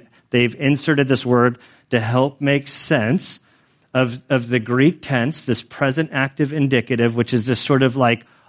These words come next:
ongoing action. And it sort of is painting the picture. This isn't like you have a person who's walking really good and then they trip, they stumble, they say a bad word, or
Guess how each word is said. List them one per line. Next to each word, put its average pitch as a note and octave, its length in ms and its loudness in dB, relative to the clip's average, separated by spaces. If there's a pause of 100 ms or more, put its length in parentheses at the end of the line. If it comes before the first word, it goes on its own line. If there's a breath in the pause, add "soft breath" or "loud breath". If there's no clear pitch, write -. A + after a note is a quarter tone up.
(120 soft breath)
ongoing D3+ 800 2
action. A#2 640 -4 (580)
And C#3 140 0
it - 140 -4
sort E3 300 4
of E3 220 2 (300 soft breath)
is C3+ 200 0
painting E3 380 0
the D3 80 0
picture. D3+ 260 -2
This C#3+ 260 0
isn't F#3 460 2
like E3+ 240 0
you D#3 120 2
have E3 180 2
a F3+ 60 -2
person E3 360 -2
who's C#3 180 0
walking D3 360 2
really C#3+ 260 2
good C#3 380 2
and B2+ 180 -2
then B2+ 100 2
they A#2 140 2
trip, D#3+ 340 0
they D#3 120 0
stumble, C#3+ 600 0 (340 soft breath)
they A#2 120 -4
say D#3 260 2
a D3 60 2
bad C3+ 300 0
word, D3 520 4 (240 soft breath)
or C3 560 4